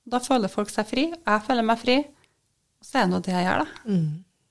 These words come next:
Speaker 1: Så det er jo det jeg kommer, jeg kommer til å bruke det nyhuset til, og så inn,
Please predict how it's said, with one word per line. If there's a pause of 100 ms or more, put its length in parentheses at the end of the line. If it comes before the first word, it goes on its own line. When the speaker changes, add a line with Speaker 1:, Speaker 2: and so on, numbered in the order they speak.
(120)
Speaker 1:
Så
det
er
jo
det
jeg
kommer,
jeg
kommer
til
å
bruke
det (380)
nyhuset
til,
og
så
inn,